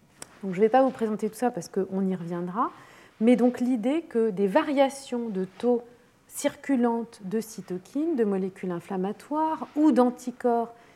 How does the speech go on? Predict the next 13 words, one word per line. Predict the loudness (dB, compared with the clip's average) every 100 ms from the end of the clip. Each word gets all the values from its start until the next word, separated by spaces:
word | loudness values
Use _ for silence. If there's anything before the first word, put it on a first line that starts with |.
| -20 -10
qui | -6
peuvent | 4 6 8
être | 6 2
impliqués | -10 -8 -12 -8 -4 -4 -4 -8
dans | -4 -2 0
des | 0
réactions | -2 -6 -6 -10 -8 -6
auto-immunitaires | -6 -4 -2 0 -2 -4 -6 -6 -6 -6 -10 -20 _ _ _
pourraient | -6 -2 -2 -2
participer | -4 -6 -20 -16 -16 -8 -4 -4 -4 0
à | 0
des | 2
pathologies | 0 -2 -4 -4 -4 -6 -6 -6 -8